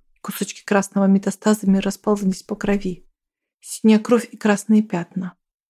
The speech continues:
Ник-Ник некоторое время лежал, вслушиваясь в ощущения. Кажется, боль утихала, уступая место разным мыслям.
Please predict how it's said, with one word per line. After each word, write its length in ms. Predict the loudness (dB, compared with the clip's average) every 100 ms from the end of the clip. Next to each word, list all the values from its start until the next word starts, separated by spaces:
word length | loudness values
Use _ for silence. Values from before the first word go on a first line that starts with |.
| _ _ _ 2
Ник-Ник 400 | 2 4 2 4
некоторое 440 | 2 2 2 4
время 260 | 6 6 6
лежал, 400 | 6 4 2 0
вслушиваясь 560 | 0 -2 -2 -2 -4 -2
в 60 |
ощущения. 720 | -6 -6 -12 -4 -2 0 -4 -10 _ _ _ _ _ _
Кажется, 500 | -4 0 0 0 0
боль 280 | 2 4 4
утихала, 760 | 2 -4 -6 -4 -4 -4 -8 _ _ _ _ _
уступая 440 | -6 -2 2 6
место 340 | 8 6 2 0
разным 320 | 0 4 6
мыслям. 580 | 6 4 -2 -6 -6